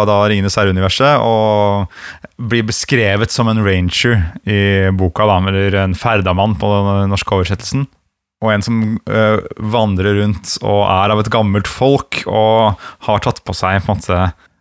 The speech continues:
det å, å bevare denne verdenen,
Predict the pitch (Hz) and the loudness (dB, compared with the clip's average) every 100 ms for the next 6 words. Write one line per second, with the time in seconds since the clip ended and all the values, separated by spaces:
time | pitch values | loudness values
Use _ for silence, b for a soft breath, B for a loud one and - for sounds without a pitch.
0 | - - 98 95 87 95 95 - - 98 | -14 -4 0 0 0 0 0 -2 -4 -4
1 | 101 95 92 87 85 90 107 - 107 104 | -2 -2 0 0 0 -2 -4 -6 -4 -2
2 | 92 85 85 95 101 110 | 0 0 -2 -2 0 -2